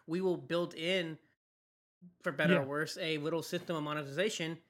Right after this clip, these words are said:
Speaker 1: But we give you the updates and stuff, or a lot of the content for
Speaker 2: Yeah.
Speaker 1: free.
Speaker 2: Well, and you, I mean, you play about, you play it, you talk about it, you bring in more people to play it, you know, where it's, there is a little bit of an investment of the longer we get people playing this, the more likely they are to sell their friends on it.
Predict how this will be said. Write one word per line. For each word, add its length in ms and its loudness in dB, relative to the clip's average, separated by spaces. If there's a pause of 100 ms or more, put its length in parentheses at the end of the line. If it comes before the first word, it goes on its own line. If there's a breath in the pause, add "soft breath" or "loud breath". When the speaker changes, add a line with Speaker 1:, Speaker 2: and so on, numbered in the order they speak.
(280)
Speaker 1:
But 80 -4
we 100 0
give 240 0
you 60 0
the 100 0
updates 420 0
and 100 -8
stuff, 360 -2
or 120 -4
a 60 0
lot 100 2
of 40 -4
the 60 -8
content 460 -6
for 180 -4
Speaker 2:
Yeah. 220 2
Speaker 1:
free. 220 -16
Speaker 2:
Well, 120 6
and 120 2
you, 260 2
I 40 4
mean, 140 6
you 160 6
play 280 2
about, 240 2
you 160 4
play 240 4
it, 140 4
you 180 2
talk 320 4
about 240 8
it, 80 2
you 100 0
bring 260 4
in 100 4
more 160 4
people 340 0
to 60 -12
play 200 0
it, 120 0 (200)
you 140 6
know, 260 6
where 240 8
it's, 220 0 (340 soft breath)
there 140 6
is 180 6
a 80 6
little 240 6
bit 140 4
of 80 2
an 100 2
investment 500 2
of 320 4
the 120 4
longer 340 4
we 100 2
get 160 0
people 240 -4
playing 280 0
this, 160 -2
the 100 0
more 220 2
likely 300 2
they 140 2
are 140 6
to 80 4
sell 220 4
their 140 6
friends 360 0
on 160 -2
it. 200 -4